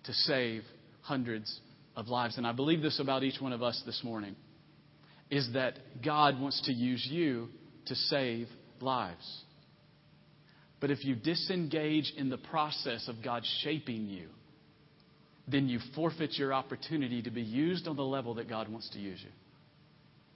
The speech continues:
But if you'll embrace the moments that God is shaping you, then he will use you for his glory and for your good.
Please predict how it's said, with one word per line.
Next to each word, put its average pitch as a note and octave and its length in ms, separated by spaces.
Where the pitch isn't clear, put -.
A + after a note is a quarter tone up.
But C#3+ 120
if C3+ 100
you'll D3 160
embrace C#3+ 840
the B2+ 120
moments B2+ 680
that B2+ 180
God B2+ 240
is A#2 80
shaping C3 340
you, G2 180
then C3+ 120
he C3 160
will A#2 160
use D3 480
you G2+ 240
for B2 80
his A#2 180
glory B2 480
and A2+ 180
for A2+ 140
your G#2+ 160
good. F#2+ 380